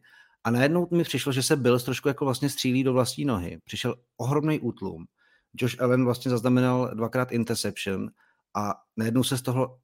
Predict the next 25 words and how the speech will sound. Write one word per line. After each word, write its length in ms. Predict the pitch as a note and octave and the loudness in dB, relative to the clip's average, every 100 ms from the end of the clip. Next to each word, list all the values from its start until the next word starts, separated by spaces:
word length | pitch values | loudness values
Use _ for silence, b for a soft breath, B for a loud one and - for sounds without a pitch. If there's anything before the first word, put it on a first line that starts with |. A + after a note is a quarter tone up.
| _ | _
stalo 460 | - - A2+ - A2 | -8 -2 -2 -2 -4
absolutně 560 | - - C#3+ C#3 D3 | -6 0 2 2 2
vyrovnaný 480 | B2 A#2+ B2 B2+ B2+ | 4 4 6 4 4
utkání. 580 | A#2 - A2+ G#2+ F#2+ - | 0 -2 0 0 -2 -4
A 80 | G#2 | -4
já 140 | A2 | -2
jsem 180 | - D#3+ | -2 -2
byl 100 | E3 | -2
úplně 300 | A2 C3+ D3 | -2 0 0
v 60 | D3 | 0
šoku 360 | G#2+ - G#2 - | -4 -2 -8 -6
a 80 | |
zajímalo 420 | G#2 G#2+ B2 C3 C3 | -2 2 4 4 4
by 140 | C3 | 4
mě, 360 | A#2+ A2+ A#2+ B2+ B B B B | 4 2 0 -6 B B B B
jak 200 | B2+ B2+ | 2 4
moc 140 | C#3+ C#3+ | 2 2
v 40 | |
šoku 200 | C3 C3+ | 0 0
jsi 140 | C#3 | 0
byl 160 | C3 C#3+ | 2 2
ty 200 | C#3+ F3 | 2 -4
z 80 | - | -2
toho, 180 | B2 G2+ | -2 -2
protože 440 | G#2+ A#2 A2 | -2 -2 2